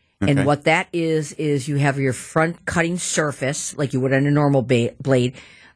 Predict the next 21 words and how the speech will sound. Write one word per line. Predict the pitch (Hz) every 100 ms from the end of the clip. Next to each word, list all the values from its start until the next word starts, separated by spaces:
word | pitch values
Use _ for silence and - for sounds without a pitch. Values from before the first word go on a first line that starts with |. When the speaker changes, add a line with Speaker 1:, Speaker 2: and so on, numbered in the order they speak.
| -
Speaker 1:
but | 151
on | 143
the | 117
back | 131 165 220
side, | - - 123 120 123 123 - -
it's | 143 - - - -
teeth, | - 262 117 - _ _ _ -
and | 147
they | 139
look | 143 185
like | 190 160
gator | 233 147
teeth. | - 127 90 _ _ _ _
So | - -
what | 143 147
happens | 151 196 202 175 156 -
is, | 147 127
especially | - 147 139 135
for | 131
leaves, | 147 202 135 139 - _ _ _ _ _ 170
is | 160 156 147 135 151